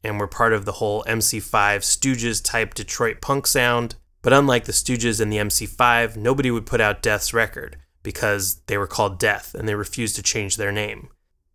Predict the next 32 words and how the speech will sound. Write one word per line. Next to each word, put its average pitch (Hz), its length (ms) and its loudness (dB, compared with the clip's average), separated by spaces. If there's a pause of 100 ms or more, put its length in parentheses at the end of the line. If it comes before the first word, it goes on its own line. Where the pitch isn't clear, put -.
(160)
But 107 160 -2
they 113 80 4
were 104 80 4
called 139 340 2
Death 117 280 4
in 113 160 -6
tribute 113 420 -2
to - 120 -2
their 107 120 2
father 107 440 4
who 110 100 -4
had 101 140 -4
passed 104 340 0
away. 113 340 -6 (800)
Death 147 240 4
was 123 140 0
a 113 40 -4
band 110 300 4
of 98 80 -4
three - 240 -2
brothers. 104 540 -4
They 120 140 2
had 123 180 4
another 113 360 6
name 104 220 0
before, 101 400 2
but 104 240 -4
when 107 140 -2
their 101 320 -2
father 127 240 4
passed 110 340 0
away, 101 380 -2